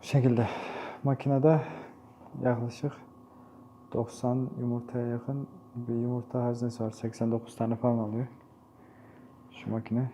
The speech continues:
Şu tellere dizeceğim şimdi bunları. Sonra makinenin içine yerleştireceğim. Bunlar bu şekilde. Şurada şimdi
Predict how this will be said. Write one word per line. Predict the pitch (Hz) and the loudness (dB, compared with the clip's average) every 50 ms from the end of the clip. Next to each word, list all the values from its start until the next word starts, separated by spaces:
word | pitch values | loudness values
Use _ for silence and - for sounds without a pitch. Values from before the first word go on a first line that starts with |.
| - - | -8 -16
Şu | - - - | -18 -8 -2
tellere | - 113 113 113 117 117 113 113 | 0 2 2 4 4 2 2 2
dizeceğim | 113 113 113 113 113 113 113 | 0 0 0 0 -2 -2 -2
şimdi | - - 110 104 | -6 -8 -6 -4
bunları. | 107 107 107 117 131 135 - - - - - - - - - - - - - - - - - | -2 -2 -2 -2 -2 -4 -6 -10 -16 -20 -20 -20 -20 -20 -20 -20 -20 -20 -20 -20 -20 -16 -8
Sonra | - 104 | -4 0
makinenin | 113 117 113 113 117 117 113 113 | 0 0 0 0 0 -2 -2 -2
içine | 110 - - 131 131 | -4 -6 -4 -2 0
yerleştireceğim. | 120 113 117 113 - - 113 110 110 107 - - - - - - - - - - - - - - - - - - - - - - - - - - - - - - - - - - - - - - - - - - | 0 0 0 -2 -4 -6 -6 -6 -6 -6 -6 -12 -20 -20 -20 -20 -20 -20 -20 -20 -20 -20 -20 -20 -20 -20 -20 -20 -20 -20 -20 -20 -20 -20 -20 -20 -20 -20 -20 -20 -20 -20 -20 -20 -20 -20 -20 -20 -20 -20 -12 -6
Bunlar | 107 110 117 120 123 131 | -2 0 0 2 0 0
bu | 135 | -2
şekilde. | - - 135 113 113 107 104 104 98 - - - - - - - - - - - - - - - - - - - - - - - - - - - - - - | -2 -2 -2 0 0 -2 -2 -4 -6 -8 -12 -20 -20 -20 -20 -20 -20 -20 -20 -20 -20 -20 -20 -20 -20 -20 -20 -20 -20 -20 -20 -20 -20 -20 -20 -20 -20 -20 -20
Şurada | - - - - 123 120 120 127 120 | -20 -20 -8 -6 -2 0 2 2 2
şimdi | - 131 131 127 131 139 131 | 2 0 0 2 2 2 0